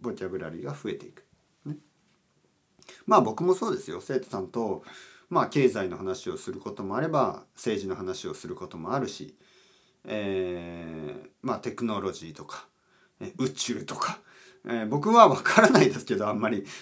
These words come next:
まあ、でも、話をすることぐらいはできますよね。分からないから僕は聞きますよね。「え、宇宙ってどうなってるんですか？」とか。えー、まあ、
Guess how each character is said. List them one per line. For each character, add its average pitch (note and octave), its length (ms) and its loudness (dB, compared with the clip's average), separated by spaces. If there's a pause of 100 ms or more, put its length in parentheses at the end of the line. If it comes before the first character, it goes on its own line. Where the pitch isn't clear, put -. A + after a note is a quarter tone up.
ま D#3+ 100 4
あ、 D#3+ 40 8
で D#3+ 60 8
も、 B2+ 240 4 (220)
話 D3 360 2
を A#2+ 60 2
す A2+ 140 -4
る G#2+ 80 -6
こ A2 120 -6
と G#2+ 120 -4
ぐ A#2 120 4
ら D3+ 100 8
い G2+ 40 4
は E2 80 -4
で E2 120 -8
き F#2 100 -10
ま F2+ 120 -6
す - 100 -16
よ - 100 -12
ね。 D3 380 -2 (180)
分 B2+ 140 -2
か E3 80 4
ら F3 100 8
な C#3+ 100 2
い F#2+ 60 -4
か D#2 100 -12
ら D#2 80 -8
僕 G#2 220 -6
は - 60 -4
聞 - 180 -16
き F3 140 0
ま F3+ 120 6
す F3+ 140 -6
よ C#3+ 80 -12
ね。 F2+ 260 -12 (120)
「え、 A#2 100 -8
宇 A2+ 140 -6
宙 C3+ 240 -4
っ - 20 -6
て - 220 -10
ど B2 160 2
う C3 40 0
な G#2+ 120 -2
っ - 40 -16
て - 140 -10
る D#2 100 -8
ん D2 60 -10
で B1+ 80 -14
す - 100 -16
か？」 F2+ 160 -10
と - 60 -20
か。 - 140 -20 (1040)
え F2+ 680 -6 (420)
ー、 - 40 -20 (260)
ま D#3+ 200 -2
あ、 - 140 -4